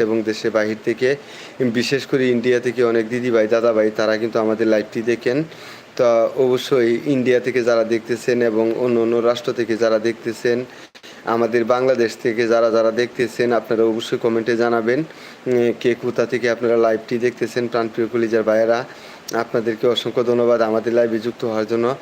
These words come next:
তো আপনারা অবশ্যই কমেন্টে জানাবেন প্রাণপ্রিয় কলিজা ভাইয়েরা, আপনাদের শরীর স্বাস্থ্য ভালো আছে কিনা, আহ, রাতে খাবার খাইছেন কিনা। তো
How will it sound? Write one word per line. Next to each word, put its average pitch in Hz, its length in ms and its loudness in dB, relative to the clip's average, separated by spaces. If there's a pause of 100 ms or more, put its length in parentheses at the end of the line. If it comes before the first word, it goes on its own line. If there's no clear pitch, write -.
(340)
তো - 40 0 (100)
আপনারা 117 220 2
অবশ্যই 120 460 0
কমেন্টে 120 300 0
জানাবেন 120 440 0
প্রাণপ্রিয় 117 420 -2
কলিজা 113 280 2
ভাইয়েরা, 113 280 2
আপনাদের 113 280 -4
শরীর 120 280 -6
স্বাস্থ্য 113 240 -4 (100)
ভালো 104 140 2 (100)
আছে 113 220 -6
কিনা, 117 180 0
আহ, 110 800 -4
রাতে 120 260 2
খাবার 113 380 0
খাইছেন 117 320 -2 (100)
কিনা। 117 200 0 (640)
তো 120 80 0